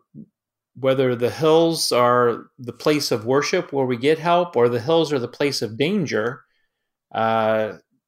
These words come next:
something coming from the hills to bring some type of oppression, both interpretations are taken by different scholars in that. The whole point is,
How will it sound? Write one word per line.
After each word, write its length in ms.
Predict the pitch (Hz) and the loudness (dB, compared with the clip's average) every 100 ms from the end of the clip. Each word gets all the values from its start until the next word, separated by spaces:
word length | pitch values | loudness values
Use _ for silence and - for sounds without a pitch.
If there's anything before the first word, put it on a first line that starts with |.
| _ _ _ _ _ _ | _ _ _ _ _ _
something 440 | - 151 143 139 127 | -4 -2 -2 -4 -4
coming 320 | 156 156 135 | -4 -4 -4
from 200 | 135 123 | -4 -4
the 80 | 113 | -2
hills 420 | 131 123 117 - | 2 2 0 -4
to 480 | 123 113 113 113 - - _ _ - | -2 0 0 -4 -8 -20 _ _ -20
bring 400 | 120 135 135 127 | -6 -4 -2 -4
some 200 | 139 135 | -4 -4
type 300 | 135 123 123 | -2 -2 -2
of 160 | 110 | -2
oppression, 720 | 113 - 139 131 - 104 110 - _ _ - | -4 0 0 0 -2 -6 -8 -16 _ _ 0
both 220 | 135 131 | 0 0
interpretations 1040 | 123 - 131 117 - 131 127 127 117 113 | -4 -2 -4 -6 -6 -6 -4 -8 -8 -4
are 160 | 113 110 | -4 -4
taken 380 | 107 139 131 120 | -4 -6 -4 -4
by 120 | 113 | -4
different 360 | 110 123 117 110 | -2 -6 -6 -10
scholars 580 | - 123 120 123 113 113 | -2 2 2 0 -4 -6
in 120 | 107 | -6
that. 240 | 107 104 - _ _ _ _ | -4 -6 -10 _ _ _ _
The 80 | 123 | -4
whole 280 | 135 175 175 | 0 0 0
point 420 | - 147 135 117 | -4 -2 -2 -2
is, 500 | 113 113 104 - | -2 -2 -4 -8